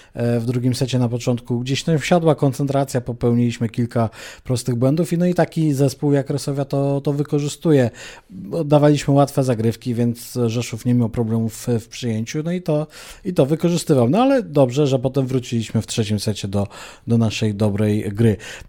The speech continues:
Zapytajmy się, jakim elementem według Johannesa wygraliśmy ten mecz.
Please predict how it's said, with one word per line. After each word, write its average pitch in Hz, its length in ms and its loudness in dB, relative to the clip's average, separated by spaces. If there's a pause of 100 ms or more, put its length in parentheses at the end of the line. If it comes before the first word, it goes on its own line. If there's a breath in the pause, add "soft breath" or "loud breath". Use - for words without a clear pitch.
(160)
Zapytajmy 156 340 6
się, - 140 4
jakim 175 240 2
elementem 156 460 6
według 107 280 2
Johannesa 110 460 2
wygraliśmy 113 600 2 (440 loud breath)
ten 117 200 2
mecz. 135 280 2